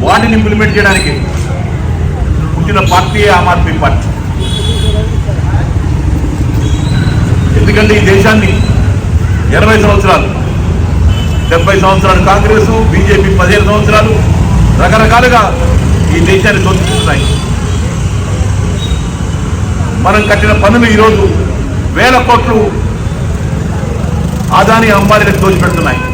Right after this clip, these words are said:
కానీ పేద వర్గాలకి, బడుగు వర్గాలకు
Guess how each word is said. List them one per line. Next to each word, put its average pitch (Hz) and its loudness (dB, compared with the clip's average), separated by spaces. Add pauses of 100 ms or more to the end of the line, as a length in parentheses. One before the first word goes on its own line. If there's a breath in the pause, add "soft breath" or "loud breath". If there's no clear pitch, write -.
(760)
కానీ 190 0 (1120)
పేద 196 0 (100)
వర్గాలకి, 190 2
బడుగు 196 2
వర్గాలకు 190 2